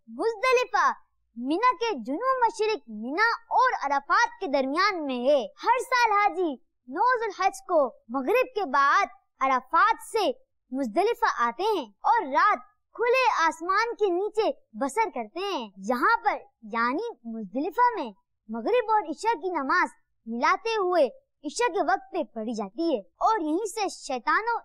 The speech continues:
یا جمرات کو مارنے کے لیے کنکریاں چنی جاتی ہیں۔ فجر کا وقت شروع ہونے پر اگر حاجی نے ایک لمحہ بھی یہاں پر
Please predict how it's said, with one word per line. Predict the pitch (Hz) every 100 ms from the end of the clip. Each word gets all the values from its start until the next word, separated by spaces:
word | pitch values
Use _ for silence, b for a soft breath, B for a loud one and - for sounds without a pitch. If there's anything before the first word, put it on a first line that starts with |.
| 240 427
یا | 453
جمرات | 277 247 269 392 403 -
کو | 254 226
مارنے | 285 453 453 359
کے | 330
لیے | 254 226 _ _ _ -
کنکریاں | 339 285 453 453 -
چنی | 320 339 254
جاتی | 202 330 349
ہیں۔ | 202 _ -
فجر | 262 480 392
کا | 480 466
وقت | 453 - _ _
شروع | - 320 466 277
ہونے | 269 339 440
پر | 349 262 - _ _ -
اگر | 311 392 -
حاجی | 240 269 381 466
نے | 381 233 _ _ 330
ایک | 466 339 277
لمحہ | 277 262 311 453
بھی | 415 262 - _ -
یہاں | 233 226 403 392
پر | 330